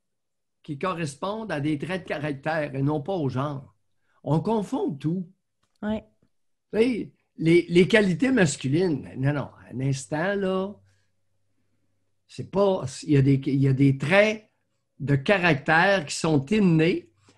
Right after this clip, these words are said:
Speaker 1: et <clears throat> qui sont hérités à la naissance, nonobstant, peu importe votre genre. Que vous soyez, euh, un homme, une femme, un, un entre-deux.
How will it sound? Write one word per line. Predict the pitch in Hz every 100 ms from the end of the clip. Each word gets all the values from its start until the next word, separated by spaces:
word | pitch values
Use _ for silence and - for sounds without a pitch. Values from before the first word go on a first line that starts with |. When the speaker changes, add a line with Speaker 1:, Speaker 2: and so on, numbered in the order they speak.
| _ 139
Speaker 1:
et | 165 170 180 -
<clears throat> | 269 226 220 139 - - -
qui |
sont | - 180 143
hérités | 196 165 156 135 226
à | 196
la | 160 156
naissance, | 156 139 139 175 214 247 165 - _ _ _
nonobstant, | - 160 208 277 254 247 190 - - 247 214 - -
peu | 190 226
importe | 233 190 233 226 185
votre | 185 131
genre. | 190 185 120 - _ _ _ _ _ _ _ _ _ _ _ _ _ -
Que |
vous | 160 151 156
soyez, | - 170 180 185 220 226 202
euh, | 170 156 160
un | 185
homme, | 208 196
une | 165 147
femme, | 135 190 196 196 170
un, | 151 143 131 127 - _ _
un | 170 175 185
entre-deux. | 196 185 160 170 185 208 226 -